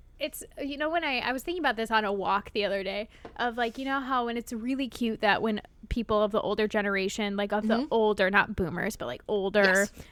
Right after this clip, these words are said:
Speaker 1: um, are, like, putting themselves on the internet and, like,
Speaker 2: Mm-hmm.
Speaker 1: being really funny. But when we get older, it's not gonna be funny because everybody once,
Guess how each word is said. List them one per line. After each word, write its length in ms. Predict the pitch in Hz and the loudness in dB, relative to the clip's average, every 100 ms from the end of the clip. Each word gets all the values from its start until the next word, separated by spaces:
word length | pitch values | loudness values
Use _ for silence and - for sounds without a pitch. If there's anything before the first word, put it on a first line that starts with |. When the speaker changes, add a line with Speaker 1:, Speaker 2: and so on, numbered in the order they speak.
| - | -2
Speaker 1:
um, 420 | 233 220 196 185 - - | 2 4 2 0 -2 4
are, 240 | 214 202 202 220 | 6 6 2 -2
like, 260 | 196 190 - | -2 -2 -2
putting 200 | 226 208 | 0 0
themselves 460 | 208 202 190 190 - | 0 2 2 2 -2
on 140 | 202 | -2
the 80 | 190 | -2
internet 440 | 190 202 185 180 - | -4 -2 0 -2 -2
and, 200 | 208 202 | -4 -2
like, 280 | 185 190 - - | -4 -6 -12 -8
Speaker 2:
Mm-hmm. 280 | 226 247 254 | -2 0 2
Speaker 1:
being 200 | 247 233 | 2 2
really 200 | 233 226 | 4 2
funny. 520 | - 226 214 240 311 - - - - | 2 0 2 0 -4 -10 -20 -20 -4
But 220 | 262 226 - - - - | -2 -2 -8 -20 -20 -12
when 440 | 233 233 233 214 208 | -4 0 0 -2 2
we 220 | 302 466 | 4 4
get 200 | 254 180 | 4 2
older, 560 | 170 185 170 170 165 247 - - | 0 -2 -2 -2 -2 -8 -16 -2
it's 220 | 247 262 302 | 2 4 4
not 180 | 339 | 2
gonna 140 | 339 269 | 4 2
be 100 | 226 | 4
funny 320 | - 359 247 | 4 4 4
because 260 | 214 247 233 - | 2 2 0 2
everybody 640 | 294 277 285 247 226 226 | 2 2 2 4 4 4
once, 420 | 214 208 208 - | 2 0 -2 -12